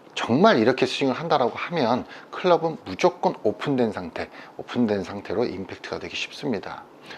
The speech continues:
왜 그러냐면 우리가 허리 라인에서부터 허리 라인까지 스윙을 한다라고 하면 몸과 팔과 클럽이 하나가 돼서 지나가는 느낌, 이런 식으로 스윙을 할 수 있게 되지만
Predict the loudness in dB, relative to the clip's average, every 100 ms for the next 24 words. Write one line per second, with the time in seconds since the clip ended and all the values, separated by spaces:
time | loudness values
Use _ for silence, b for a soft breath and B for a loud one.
0 | B -2 2 4 2 0 2 2 2 -4
1 | B B B B B 0 4 6 8 6
2 | 4 -4 2 6 8 10 10 8 6 2
3 | 0 4 6 6 6 6 8 8 6 2
4 | -2 -4 -4 0 0 0 0 2 0 -2
5 | -2 0 0 -2 B B 4 4 6 4
6 | 6 6 6 4 4 6 6 4 2 -2
7 | B -10 0 6 6 6 6 4 4 -2
8 | -4 -2 0 0 0 -4 -10 -10 -12 -10
9 | 2 4 4 4 6 6 4 -2 -2 -4
10 | -8 -6 -4 -2 -4 -2 -2 -2